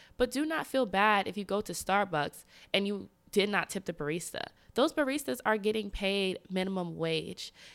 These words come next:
And however you feel about minimum wage in America, there's a difference between minimum wage and workers who are waiters and waitresses who do not get paid minimum wage because they work for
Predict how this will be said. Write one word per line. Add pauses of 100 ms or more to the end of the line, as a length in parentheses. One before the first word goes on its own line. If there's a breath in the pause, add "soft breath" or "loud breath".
(100 loud breath)
And
however
you
feel
about
minimum
wage
in
America, (240 loud breath)
there's
a
difference
between
minimum
wage
and
workers (180 loud breath)
who
are
waiters
and
waitresses (180 loud breath)
who
do
not
get
paid
minimum
wage
because
they
work
for